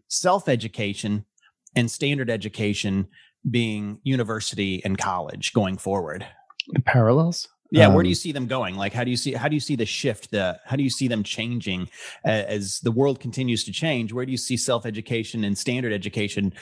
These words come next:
Speaker 1: the importance of them and how they're going to change going forward?
Speaker 2: All that I see is I think that people are going to need to take more and more responsibility,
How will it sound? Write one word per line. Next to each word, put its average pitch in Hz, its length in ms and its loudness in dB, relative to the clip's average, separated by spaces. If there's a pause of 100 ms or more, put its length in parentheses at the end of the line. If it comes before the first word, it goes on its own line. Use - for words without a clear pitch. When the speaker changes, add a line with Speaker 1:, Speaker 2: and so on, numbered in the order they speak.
(260)
Speaker 1:
the 127 200 6
importance 120 560 0
of 104 160 0
them 107 120 0
and 104 120 0
how 110 180 -2
they're 110 140 0
going 104 180 0
to 95 60 0
change 107 400 -2
going 85 240 0
forward? - 420 -4 (1040)
Speaker 2:
All 202 300 8
that 151 160 6
I 139 180 6
see 101 580 4
is 117 580 2 (120)
I 127 140 4
think 151 260 4
that 127 280 4
people 135 380 4
are 117 60 6
going 120 240 6
to 120 100 4
need 110 220 8
to 117 100 2
take 110 320 4
more 107 260 8
and 107 120 6
more 104 180 6
responsibility, 98 1160 4